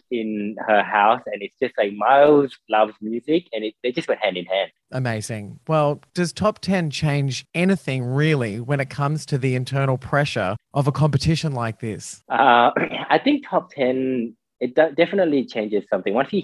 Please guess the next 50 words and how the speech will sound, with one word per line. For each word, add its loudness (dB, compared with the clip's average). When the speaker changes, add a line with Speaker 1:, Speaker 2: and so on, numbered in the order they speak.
Speaker 1:
hear -2
that 0
number 0
and 2
you -4
get -2
to 0
it, 0
you're 0
like, 0
"Well, -2
things -2
are 2
getting -2
really 2
real." 4
You 2
start 4
to 0
really 6
see 2
the 0
kind 2
of 0
finish 2
line, 2
and -4
you're -2
worried, 2
you're 0
like, -4
"Oh -16
man, -4
can -6
I 0
get 0
there? 6
I -18
think -6
I've -4
got 4
what 2
it -6
takes." 0
And 0
the 0
pressure 0
really 2
kind 2
of 0